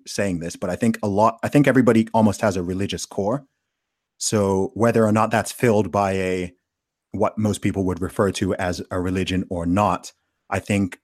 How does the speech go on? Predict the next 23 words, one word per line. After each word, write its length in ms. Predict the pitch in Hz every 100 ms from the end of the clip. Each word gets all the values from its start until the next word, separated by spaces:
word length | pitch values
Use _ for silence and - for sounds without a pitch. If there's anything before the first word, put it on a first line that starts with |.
| _
it's 160 | 107 107
very 320 | 90 120 101
natural 720 | 98 95 113 110 98 90 90 104
and 280 | 92 90 92
normal 480 | 110 104 90 90 _ _ -
and 120 | 98
almost 300 | 104 104 -
in 120 | 95
our 200 | 95 92
D 240 | 78 101 98
N 120 | 95
A 200 | 110 95
for 200 | - 95
human 440 | 98 - 107 98
beings 300 | 90 104 95
to 100 | -
want 220 | 92 90 -
to 140 | 98
seek, 440 | 87 - 117 113 - _ _ _ _ _ _ _ _
seek 280 | - 202 139
the 180 | 143 135
answers 640 | 131 127 123 131 123 113 -
that 480 | 85 107 104 - -